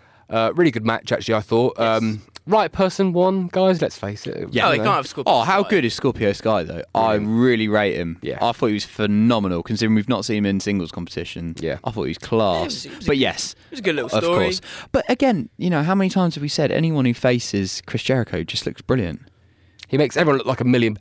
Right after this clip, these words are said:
Speaker 1: bucks, doesn't he?
Speaker 3: He really does. You really notice it. Even in the tag match last week when Sky was kind of one-on-one with him and eventually pinned him, Jericho just made him look so good.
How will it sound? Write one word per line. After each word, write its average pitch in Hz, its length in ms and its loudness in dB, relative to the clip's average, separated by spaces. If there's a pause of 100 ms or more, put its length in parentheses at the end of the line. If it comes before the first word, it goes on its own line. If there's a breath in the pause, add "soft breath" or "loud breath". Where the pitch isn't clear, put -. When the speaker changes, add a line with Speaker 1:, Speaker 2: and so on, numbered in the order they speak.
Speaker 1:
bucks, - 300 -2
doesn't 107 160 0
he? 196 80 4
Speaker 3:
He - 20 0
really 196 460 4
does. 120 520 0
You 143 180 2
really 170 380 4
notice 147 440 0
it. 90 180 -2
Even 170 160 2
in 180 100 0
the 170 80 0
tag 175 240 -2
match 123 240 -2
last 104 240 0
week 110 160 0
when 92 220 -2 (200 loud breath)
Sky 110 340 0
was 95 120 -2
kind 101 160 -2
of 95 60 0
one-on-one 98 320 2
with 92 140 2
him 90 100 0
and 87 140 -4
eventually 92 400 -2
pinned 95 260 -4
him, 82 140 -6 (320 soft breath)
Jericho 143 280 0
just 85 120 -4
made 90 160 0
him 82 100 -2
look - 160 -4
so 107 340 -2
good. 80 300 -2